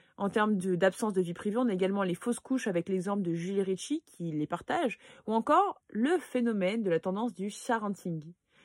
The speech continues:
Donc réelle tendance depuis quelques années, le sharenting est une expression anglo-saxonne consacrée au mot sharing, qui signifie partage, et parenting, de parents.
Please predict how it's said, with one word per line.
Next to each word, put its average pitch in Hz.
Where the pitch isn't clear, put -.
Donc 175
réelle 214
tendance 220
depuis 175
quelques 165
années, 180
le 170
sharenting 226
est -
une 175
expression 185
anglo-saxonne 185
consacrée 269
au 170
mot 165
sharing, 208
qui 196
signifie 180
partage, 196
et 196
parenting, 196
de 190
parents. 185